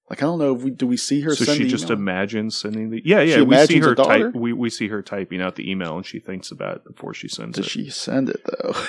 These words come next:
Speaker 1: <laughs> I don't know.
Speaker 2: Does she have
Speaker 1: Do
Speaker 2: a
Speaker 1: I
Speaker 2: daughter?
Speaker 1: have to go see this movie again? No,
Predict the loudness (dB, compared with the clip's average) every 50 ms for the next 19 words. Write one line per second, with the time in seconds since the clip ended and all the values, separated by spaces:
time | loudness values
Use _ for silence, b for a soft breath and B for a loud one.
0 | -8 -4 0 2 2 2 2 0 2 2 2 2 0 -4 -10 -16 -20 _ b b
1 | b b b -16 -14 -14 -12 -12 -12 -8 -4 0 2 4 4 4 4 4 4 4
2 | 4 4 0 -2 -2 -2 -2 -2 0 0 0 0 -2 -2 0 0 0 0 0 0
3 | -2 -4 -4 -2 -2 -2 -2 -2 -6 -8 -8 -8 -8 -10 -12 -12